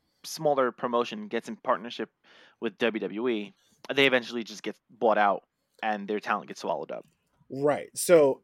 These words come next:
Speaker 2: M L W, I think, is gonna fall under the same thing as Evolve,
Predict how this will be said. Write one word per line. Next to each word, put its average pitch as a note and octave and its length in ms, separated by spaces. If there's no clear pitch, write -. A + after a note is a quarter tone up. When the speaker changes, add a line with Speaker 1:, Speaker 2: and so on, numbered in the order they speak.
Speaker 2:
M G3+ 120
L G#3+ 120
W, D3 760
I C#3 120
think, C#3 340
is C3+ 120
gonna C#3+ 180
fall C3+ 580
under C3+ 220
the B2 140
same C#3 320
thing C3 180
as B2 160
Evolve, C3 680